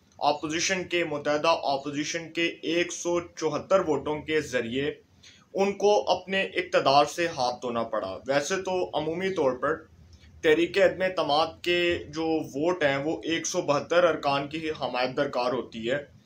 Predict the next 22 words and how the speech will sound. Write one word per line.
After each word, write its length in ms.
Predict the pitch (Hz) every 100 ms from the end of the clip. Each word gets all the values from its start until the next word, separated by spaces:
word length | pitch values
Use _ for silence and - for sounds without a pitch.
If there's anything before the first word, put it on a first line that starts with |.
| _ _ _ -
किसी 220 | 185 202
भी 140 | 190 196
वज़ीर 280 | 165 151 160
आज़म 320 | 143 147 175
को 180 | - 170 170 -
अगर 240 | 135 151 170 -
उसने 240 | 147 -
अपने 320 | 165 - 160 165
नंबर 280 | 131 131 156
शो 240 | - 170
करने 280 | 160 147 147
हैं, 260 | 151 156 -
ऐवान 360 | 151 151 127 151
के 100 | 156
अंदर 340 | 156 151 156 156
अपनी 280 | - - 170 -
अक्सरियत 480 | 156 - 156 196 196
शो 200 | - 160
करनी 300 | 156 131 143
है, 120 | 156
तो 100 | 175
उसको 420 | 156 156 - 185